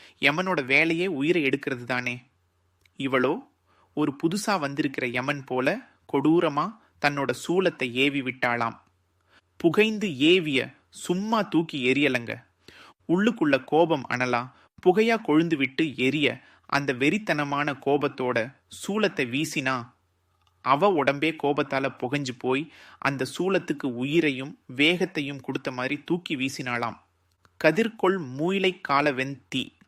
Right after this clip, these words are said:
அது என்ன சும்மா சூலமா? கதிர்னா ஒளி, மின்னல் மாதிரி பளீர்னு ஒளி வீசுற மூன்று இலை மாதிரி. அப்படின்னா மூன்று முனைகளை கொண்ட காலவெந்தி. அப்படின்னா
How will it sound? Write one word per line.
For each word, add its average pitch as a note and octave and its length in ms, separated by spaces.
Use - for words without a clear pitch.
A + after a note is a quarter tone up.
அது C3+ 240
என்ன D3+ 200
சும்மா D#3 300
சூலமா? C3 420
கதிர்னா F3+ 500
ஒளி, C3 380
மின்னல் F3+ 380
மாதிரி D3+ 440
பளீர்னு F3 520
ஒளி C#3+ 240
வீசுற C3+ 540
மூன்று F3+ 480
இலை C#3+ 240
மாதிரி. B2 500
அப்படின்னா C3+ 500
மூன்று F#3+ 440
முனைகளை C#3 400
கொண்ட B2+ 480
காலவெந்தி. C3+ 640
அப்படின்னா C3 520